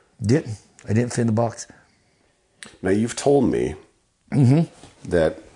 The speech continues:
Speaker 2: Norm Miller, right?
Speaker 1: Interstate Batteries, yep.
Speaker 2: Interstate Batteries was involved,
Speaker 1: He was
Speaker 2: mentored you.
Speaker 1: Yeah, he was, uh, chairman of my board in
Speaker 2: Oh,
Speaker 1: Dallas
Speaker 2: yeah.
Speaker 1: with World Impact.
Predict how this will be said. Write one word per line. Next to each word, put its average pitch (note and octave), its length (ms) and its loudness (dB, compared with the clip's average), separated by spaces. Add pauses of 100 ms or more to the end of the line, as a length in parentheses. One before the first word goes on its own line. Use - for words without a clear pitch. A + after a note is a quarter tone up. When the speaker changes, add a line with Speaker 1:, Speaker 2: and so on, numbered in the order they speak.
(600)
Speaker 2:
Norm G2+ 640 4
Miller, F#2 580 2 (720)
right? G2+ 160 4
Speaker 1:
Interstate A2 280 -2
Batteries, G#2+ 300 -2
yep. C3 280 -2
Speaker 2:
Interstate G#2 340 2
Batteries E2 540 0 (920)
was F2 160 0
involved, F#2+ 880 2 (1000)
Speaker 1:
He - 80 -4
was C#3+ 180 4
Speaker 2:
mentored F#2+ 180 2
you. F#2+ 540 2
Speaker 1:
Yeah, B2 160 4
he C#3+ 160 2
was, D#3 240 4
uh, A#2 380 2
chairman D3+ 340 4
of C3 60 4
my A#2+ 100 4
board B2+ 320 2 (540)
in A#3 80 2
Speaker 2:
Oh, - 80 6
Speaker 1:
Dallas - 420 4 (240)
Speaker 2:
yeah. - 180 4 (160)
Speaker 1:
with B2 200 2
World B2 160 4
Impact. C3 420 2